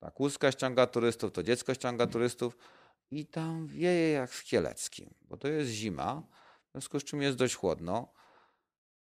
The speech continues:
Dla mnie jest to smutne. Może jest to fajne, no, taka kuska, takie dziecko, takie figurki, może jest to wspaniale, no, może jest to wspaniale, bo ta pani ma jakąś pracę, gdyby nie było turystów, to by siedziała w domu i robiła na drutach,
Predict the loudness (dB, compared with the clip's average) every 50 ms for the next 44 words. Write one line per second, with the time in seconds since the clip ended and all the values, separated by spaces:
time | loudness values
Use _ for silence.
0 | _ _ 4 6 6 6 6 6 4 2 2 0 0 0 -2 -2 -2 -2 -6 -8
1 | -8 -10 -12 -14 -14 -14 -16 _ _ _ _ _ _ _ _ _ _ _ _ _
2 | _ -20 -20 -18 -14 -10 -8 -6 -2 0 0 0 0 2 2 2 4 4 4 4
3 | 4 2 -2 -4 -6 -8 -6 -6 -6 -4 -2 -4 -4 -4 -4 -4 -4 -4 -2 -2
4 | -2 -2 -2 -4 -6 -6 -6 -4 -2 -2 -4 -2 -4 -4 -4 -2 -4 -4 -6 -6
5 | -8 -6 -4 -6 -4 0 0 0 0 -2 -4 -6 -4 -2 -2 0 0 0 -2 -2
6 | -4 -6 -6 -6 -4 -2 -2 -2 0 0 -2 -2 -4 -4 -6 -6 -6 -4 -4 -2
7 | 0 0 0 0 0 -2 -4 -4 -4 -2 -2 0 2 4 4 4 4 4 4 2
8 | 2 2 2 2 2 2 2 0 0 0 0 0 -2 -4 -2 2 4 6 6 6
9 | 6 4 0 2 2 0 0 0 0 0 2 2 2 2 2 2 4 2 2 2
10 | -2 -2 -2 -2 -4 -4 -4 -6 -4 -2 0 2 2 2 2 2 0 0 0 0
11 | -2 -2 0 0 0 -2 -2 -2 -2 -2 -2 -4 -2 -2 -2 0 0 0 -2 -2
12 | -4